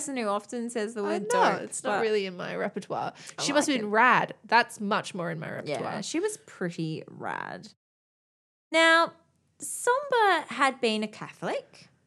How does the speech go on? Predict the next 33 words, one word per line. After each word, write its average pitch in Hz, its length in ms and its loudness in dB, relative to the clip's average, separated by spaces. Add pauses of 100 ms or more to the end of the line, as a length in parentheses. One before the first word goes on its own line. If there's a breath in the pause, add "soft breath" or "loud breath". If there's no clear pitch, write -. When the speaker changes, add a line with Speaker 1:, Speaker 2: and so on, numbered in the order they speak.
(160)
Speaker 1:
'cause 185 280 -4
he 190 140 0
was 180 420 -2 (140)
of - 100 0
Speaker 2:
Like 202 120 0
a 214 40 0
Speaker 1:
some 185 180 2
Speaker 2:
lap-, 175 240 -2
lapsed - 500 -6
Catholic? - 760 -6 (100)
Is 220 120 -4
that 214 120 0
what 190 100 -2
you 196 60 -2
say - 200 -4
had 180 380 -6
been? 254 260 0 (320)
Speaker 1:
Well, 320 220 -6
no, 320 160 0
just 233 160 -8
he 226 60 -6
was 214 120 -4
dead. 120 380 -4 (280 soft breath)
Speaker 2:
Well, 247 320 8
y-, 233 100 -4
y-, 185 80 -2
you 190 400 2
could 233 140 6
Speaker 1:
Yeah. 240 80 8
Speaker 2:
have 196 40 4
just - 180 0
said 196 160 2
was. 165 720 0